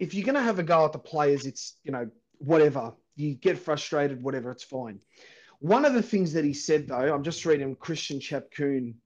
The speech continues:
He wrote one of the things that he says right near the end. He actually yelled out, this is in quotes, "Fuck off, Jack. You a disgrace. You are a disgrace to the family."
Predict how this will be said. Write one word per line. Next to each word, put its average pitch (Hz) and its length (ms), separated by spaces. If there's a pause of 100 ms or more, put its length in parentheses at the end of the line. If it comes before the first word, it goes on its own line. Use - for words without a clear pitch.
(540)
He 175 200
wrote 151 340 (140)
one 147 200
of 151 80
the 147 80
things 139 300
that 135 80
he 131 80
says 131 320
right 139 340
near 139 120
the 131 200 (140)
end. 160 340 (400)
He 170 380
actually 190 400
yelled 143 400
out, 139 420 (380)
this 156 140
is 151 120
in 143 140
quotes, - 600 (420)
"Fuck 214 340
off, 175 240
Jack. 165 320
You 165 240
a 175 40
disgrace. 165 840
You 214 320
are 170 260
a 151 120
disgrace 160 600
to 160 100
the 143 80
family." 143 720